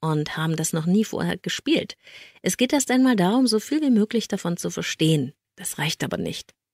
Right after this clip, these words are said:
Wir müssen raus auf den Platz und anfangen zu üben. Erst dann machen wir die Erfahrung, dass es immer besser und besser gelingt. So funktioniert nun mal unser Gehirn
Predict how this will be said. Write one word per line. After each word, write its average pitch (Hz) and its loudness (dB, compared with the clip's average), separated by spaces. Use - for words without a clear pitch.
Wir 208 4
müssen 254 4
raus 185 2
auf 170 -2
den 202 0
Platz 254 -2
und 196 0
anfangen 202 0
zu - -2
üben. 175 0
Erst - -2
dann 214 2
machen 196 0
wir 175 2
die 165 -2
Erfahrung, 180 -2
dass 175 -8
es - -8
immer 277 -4
besser 180 -6
und 180 -4
besser 147 -6
gelingt. - -10
So 190 4
funktioniert 269 2
nun 220 4
mal 180 4
unser 160 -6
Gehirn 294 -2